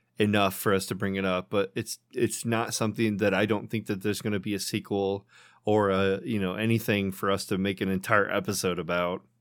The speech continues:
Uh, but since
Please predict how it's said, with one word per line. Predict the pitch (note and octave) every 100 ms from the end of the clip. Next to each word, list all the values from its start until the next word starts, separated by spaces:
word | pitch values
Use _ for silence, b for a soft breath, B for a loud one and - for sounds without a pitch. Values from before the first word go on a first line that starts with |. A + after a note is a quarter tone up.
| _ _ _ _ _ _ _ _ _ _ _
Uh, | F#2+ F2+ F#2
but | F2+ G#2 G2+
since | - A2+ G#2 -